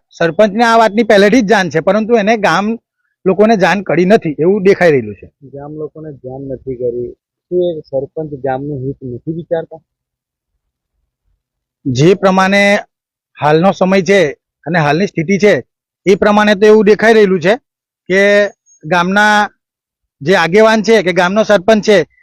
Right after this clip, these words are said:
Speaker 1: એ ક્યાંક અને ક્યાંક યુવાનોનું હિત નથી ઈચ્છી રહ્યા એવું દેખાઈ રહેલું છે મને.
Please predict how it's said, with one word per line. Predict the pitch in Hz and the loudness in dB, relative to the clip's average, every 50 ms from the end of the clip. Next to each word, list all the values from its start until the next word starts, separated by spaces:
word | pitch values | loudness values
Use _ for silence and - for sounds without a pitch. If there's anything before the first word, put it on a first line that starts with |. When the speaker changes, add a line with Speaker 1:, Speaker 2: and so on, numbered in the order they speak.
| _ _ _ | _ _ _
Speaker 1:
એ | 190 202 | -4 -2
ક્યાંક | - - 214 226 233 208 | -2 -2 -2 0 0 -2
અને | 214 208 214 196 | 0 0 -2 0
ક્યાંક | - 214 208 208 202 - 226 - _ _ _ _ _ _ _ - | 0 0 -2 -2 -4 -8 -16 -20 _ _ _ _ _ _ _ -4
યુવાનોનું | 165 170 202 214 247 254 240 240 233 233 208 | 0 2 4 4 4 4 4 2 2 2 2
હિત | 170 220 226 - | 2 0 0 0
નથી | 175 180 175 - 208 | -2 -4 -4 -2 0
ઈચ્છી | 233 208 - - 175 170 | -2 -2 -2 -4 -4 -4
રહ્યા | 147 127 120 120 107 95 - _ _ _ _ _ - | -2 -4 -4 -8 -10 -12 -16 _ _ _ _ _ 0
એવું | 170 190 208 196 | 2 2 4 4
દેખાઈ | 196 - - 165 139 | 2 2 2 0 -2
રહેલું | 123 110 107 107 | -2 -6 -10 -14
છે | - _ 98 | -16 _ -20
મને. | 95 90 87 | -20 -20 -20